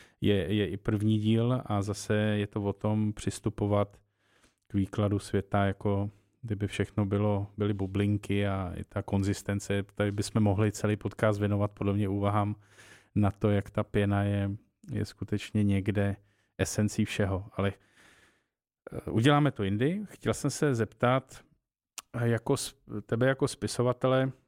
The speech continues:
já si sem zvu docela, eh, často někoho, kdo má podni-, podniká, rozjíždí biznis. Dá se u nás, eh, dělat, eh, to psaní nebo být spisovatelem jako,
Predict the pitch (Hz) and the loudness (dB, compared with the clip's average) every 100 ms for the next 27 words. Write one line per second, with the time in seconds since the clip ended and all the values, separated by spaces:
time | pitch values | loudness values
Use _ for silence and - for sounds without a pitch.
0 | _ _ _ _ _ _ _ - 117 107 | _ _ _ _ _ _ _ 0 2 2
1 | 123 135 127 113 117 113 104 - 117 113 | 0 2 2 2 0 0 -2 -2 0 2
2 | 113 113 _ _ 113 110 110 - 110 - | 0 -4 _ _ -6 -4 -4 -2 -4 -2
3 | 120 110 104 113 104 101 101 98 95 90 | 0 0 0 0 0 0 0 -2 -4 -6
4 | - - 95 101 92 - 98 104 - 95 | -8 -6 -2 -2 -2 -4 -2 -2 -2 -2
5 | 92 92 95 104 101 92 98 101 104 - | -2 -2 -2 -2 -2 0 0 0 -2 -2
6 | - - - - - _ _ - 104 101 | -12 -20 -20 -20 -20 _ _ -4 2 2
7 | - - 151 160 160 - _ - 113 117 | 2 2 2 4 0 -4 _ -2 2 4
8 | 127 127 - - - - 113 113 113 113 | 4 2 -2 -8 -8 -2 2 2 2 2
9 | 113 110 110 - _ - 113 110 110 110 | 0 -2 -6 -12 _ -6 0 2 2 0
10 | - - 110 107 104 110 _ _ _ _ | -4 -2 0 2 0 -4 _ _ _ _
11 | _ _ _ _ _ _ _ 107 - - | _ _ _ _ _ _ _ -2 0 2
12 | 107 104 117 107 98 95 98 101 - 104 | 4 4 4 2 0 -4 -6 -8 -4 -4
13 | - 107 - 107 104 98 - 110 101 101 | 0 -2 0 0 0 0 -2 0 0 0